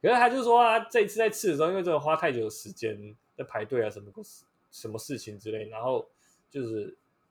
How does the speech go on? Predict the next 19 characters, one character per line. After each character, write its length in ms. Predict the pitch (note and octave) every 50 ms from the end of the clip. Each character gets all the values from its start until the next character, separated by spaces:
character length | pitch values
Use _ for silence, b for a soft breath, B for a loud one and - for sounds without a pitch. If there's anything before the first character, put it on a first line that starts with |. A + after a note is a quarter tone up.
| _ _ _ _
也 100 | - B2
不 80 | A#2+ C#3
知 60 | D#3+
道 120 | F3 F3 E3+
为 180 | F3 F3+ E3+
什 100 | - B2
么 140 | A2 A2 A#2
要 100 | B2+ C3+
在 80 | C#3 C#3
这 100 | C#3+ C3+
个 80 | C3
地 120 | B2 C3 A#2+
方 180 | B2 A#2 A#2
刺， 300 | - - - A#2+ G#2+ - _ _ _ _ _ _ _ _ -
他 60 | G#3+
就 80 | A#3+
觉 200 | - - C#3+ C3+
得 60 | C3+ B2+
说， 420 | C3 C#3+ C#3+ C#3+ D3 D3 D3